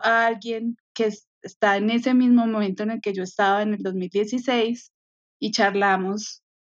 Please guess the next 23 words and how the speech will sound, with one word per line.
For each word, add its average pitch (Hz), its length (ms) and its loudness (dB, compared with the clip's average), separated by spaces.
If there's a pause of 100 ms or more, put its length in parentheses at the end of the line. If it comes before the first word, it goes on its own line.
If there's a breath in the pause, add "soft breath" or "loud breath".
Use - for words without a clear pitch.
por 240 180 2
Zoom, 247 520 2 (600)
le 233 80 4
decía, 220 400 2
"Esa 214 160 -4
es 226 120 -10
una 262 180 0
pregunta 208 440 -2
que 240 100 -2
yo 208 140 -2
creo 214 220 -2
que 233 140 -4
nunca 294 460 4
se 294 120 -6
acaba 185 320 -2
de 202 60 0
resolver, 233 580 -2 (340)
siempre 247 420 0
está 262 260 0
ahí 262 140 0
en 254 120 2
el 254 140 4
aire, 247 540 -2